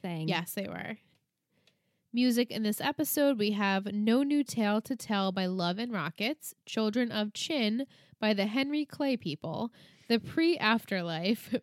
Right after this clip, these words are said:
Speaker 2: <laughs> by Porterville, Papel Volando by Kinky, The Only One by Death Ray, and Sheena is a Punk Rocker by the Yeah Yeah Yeahs. Let's go into some questions.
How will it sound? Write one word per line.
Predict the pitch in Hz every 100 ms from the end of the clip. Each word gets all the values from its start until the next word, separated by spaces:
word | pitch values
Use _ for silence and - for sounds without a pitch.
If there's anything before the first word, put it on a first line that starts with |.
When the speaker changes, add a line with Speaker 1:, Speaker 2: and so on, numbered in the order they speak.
| _
Speaker 2:
<laughs> | -
by | 202 196
Porterville, | - 277 269 208 185 156 180 262 - _ _ _ -
Papel | 240 - 254 269 294
Volando | 240 226 208 202 202 175 170 180
by | 185
Kinky, | 185 - 233 208 185 240 277 240
The | 220 -
Only | 214 254 294
One | 226 202 208
by | 202 196
Death | 190 185 -
Ray, | 202 190 196
and | - 185
Sheena | - - 226 262 -
is | 220
a | 180
Punk | - 247 285 -
Rocker | 196 180 185
by | 180 165
the | 147
Yeah | 175 170 170
Yeah | 165 151
Yeahs. | - - 78 - - - - _ _ _ _ _ _ _ - - _ _ _ _ _ _ _ _ _ -
Let's | 220 -
go | 254 269
into | 277 240 226 185 175 170 196 - _ _ _ _ -
some | - 208
questions. | 202 180 180 208 101 220